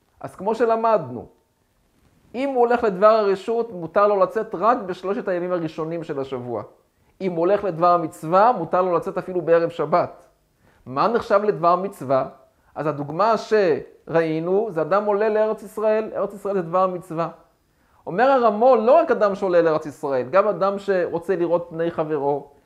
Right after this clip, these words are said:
גם אדם שנוסע לעסוק בסחורה, אפילו אם הסחורה היא להרווח בעלמא,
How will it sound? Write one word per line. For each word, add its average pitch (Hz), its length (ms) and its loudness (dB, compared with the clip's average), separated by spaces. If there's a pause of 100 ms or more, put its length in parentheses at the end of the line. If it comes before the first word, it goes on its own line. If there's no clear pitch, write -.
(260)
גם 208 240 2
אדם 196 260 0
שנוסע 190 420 0
לעסוק 180 420 0
בסחורה, 170 720 -2 (1080)
אפילו 226 260 -8
אם 208 100 -4
הסחורה 185 360 0
היא 202 100 4
להרווח 160 760 2
בעלמא, 180 720 2